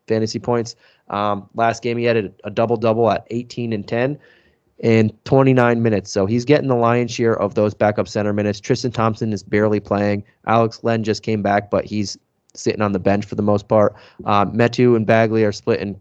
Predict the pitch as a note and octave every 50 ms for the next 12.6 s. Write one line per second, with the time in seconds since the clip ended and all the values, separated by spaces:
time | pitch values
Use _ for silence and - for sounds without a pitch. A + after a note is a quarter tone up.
0 | - - - B2 B2 B2 B2 - C#3+ C#3 C#3 C3+ C3+ C#3 C3+ C3+ - - A2+ G#2
1 | A2 A#2+ C3 C3+ C3 - - C#3+ C#3 C#3 - - - - _ _ _ _ - -
2 | A#2+ A#2+ A#2+ A#2+ A2+ G#2 F#2+ _ _ _ _ _ _ _ _ _ _ - - B2+
3 | C3 C3 B2 A#2+ A2+ A#2 C3+ C3 C3 B2+ B2 A#2 A#2+ B2 A#2 A#2 A#2 A2+ A2 A2
4 | A#2 A2+ A2+ G#2 G#2 F#2+ - _ _ - A2 G#2+ G2 - A2 G#2 G2+ F2+ E2+ F#2
5 | G2+ G2 G2+ - A#2 G2+ - - A#2+ A#2 A2 - A#2 G#2 G2 - - - - A2+
6 | G#2 G2 - - G2 G2+ G2 F#2 F2 F2 F2+ - _ - - - - - G#2+ A2+
7 | A#2+ B2 B2 B2 - - C3 B2 A#2 A#2 - B2 C#3 - - - C#3 B2 B2 -
8 | - D3 C#3+ - D3+ C#3+ C3+ - - D3 C#3+ D3 D3 C#3 - - _ - - _
9 | _ _ - B2 A#2+ A#2+ A2+ A#2 A2+ A2+ A2 G#2+ G2+ - - A2+ A2+ A#2+ A#2 A#2
10 | A#2 A2 G#2 - - _ _ _ - - A2+ G#2+ G#2+ G#2 G2+ G2+ G#2 G2+ G2+ G2+
11 | G2+ G2+ _ _ _ - G2+ F#2 - - - G2 F#2+ - - _ - G#2+ G#2 G2+
12 | - - G#2 G2 F#2 F2 - - - F#2+ - -